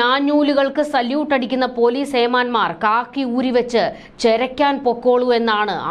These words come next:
ആക്ഷേപം വരുന്നത്. ആഭ്യന്തരത്തിൽ വാഴയെന്ന് ഇനി ഉറപ്പിക്കാമെന്നും പരിഹാസം. പിണറായി വിജയൻ കട്ടക്കലിപ്പിലാണ്. ആറിലേക്കറെ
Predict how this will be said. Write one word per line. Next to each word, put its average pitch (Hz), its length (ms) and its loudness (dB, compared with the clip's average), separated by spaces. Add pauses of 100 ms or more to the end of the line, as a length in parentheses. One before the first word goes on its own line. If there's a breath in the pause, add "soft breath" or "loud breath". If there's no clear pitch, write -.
ആക്ഷേപം 202 480 -2
വരുന്നത്. 156 440 -4 (680 loud breath)
ആഭ്യന്തരത്തിൽ 262 760 2 (100)
വാഴയെന്ന് 254 680 0 (260)
ഇനി 294 140 2 (120)
ഉറപ്പിക്കാമെന്നും 254 920 0
പരിഹാസം. 175 500 -4 (800 loud breath)
പിണറായി 240 440 2
വിജയൻ 262 300 0 (120)
കട്ടക്കലിപ്പിലാണ്. 214 840 -2 (380 loud breath)
ആറിലേക്കറെ 262 680 0